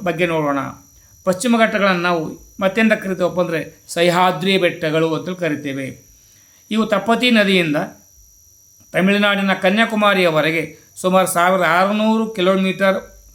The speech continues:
ಉದ್ದವಾಗಿ ವಿಸ್ತರಿಸಿವೆ. ಇಲ್ಲಿ ಅನೇಕ ಕಣಿವೆ ಮಾರ್ಗಗಳಿವೆ. ಅವುಗಳೆಂದರೆ ಮಹಾರಾಷ್ಟ್ರದ ಥಾಲಾ ಘಾಟ್ ಮತ್ತು ಬೋರ್ಘಾಟ್,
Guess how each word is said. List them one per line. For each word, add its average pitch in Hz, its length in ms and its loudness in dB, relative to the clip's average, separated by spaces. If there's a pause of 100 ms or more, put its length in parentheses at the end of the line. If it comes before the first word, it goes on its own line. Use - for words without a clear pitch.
(320)
ಉದ್ದವಾಗಿ 185 480 4
ವಿಸ್ತರಿಸಿವೆ. 160 880 -4 (400)
ಇಲ್ಲಿ 196 120 0
ಅನೇಕ 220 280 4
ಕಣಿವೆ 214 600 0
ಮಾರ್ಗಗಳಿವೆ. 175 840 0
ಅವುಗಳೆಂದರೆ 170 720 0 (120)
ಮಹಾರಾಷ್ಟ್ರದ 190 880 0 (1040)
ಥಾಲಾ 185 400 2
ಘಾಟ್ 175 380 0 (1400)
ಮತ್ತು 190 580 -2 (600)
ಬೋರ್ಘಾಟ್, 175 580 4